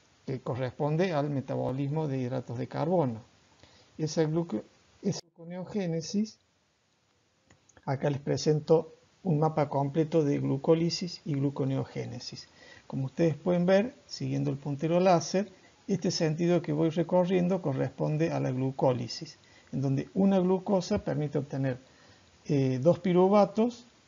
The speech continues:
y la síntesis de A T P, como le estoy marcando en la filmina. Si vamos en sentido contrario, estaríamos realizando la gluconeogénesis,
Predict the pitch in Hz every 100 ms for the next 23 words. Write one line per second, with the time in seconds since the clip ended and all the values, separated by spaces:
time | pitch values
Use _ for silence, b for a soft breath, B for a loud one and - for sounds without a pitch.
0 | _ _ _ _ _ _ - 170 175 -
1 | 190 185 185 185 180 202 214 - - 143
2 | 139 139 143 - 131 139 - - 139 123
3 | - 135 131 135 - 143 147 160 214 -
4 | _ _ _ _ _ _ _ _ _ 131
5 | 131 127 139 131 127 117 107 - _ _
6 | _ _ _ _ _ _ B B B -
7 | 151 220 240 214 - 165 160 165 170 160
8 | 170 196 202 165 185 - 143 147 147 143
9 | 143 143 151 147 131 123 131 139 143 147
10 | 151 190 160 165 - 220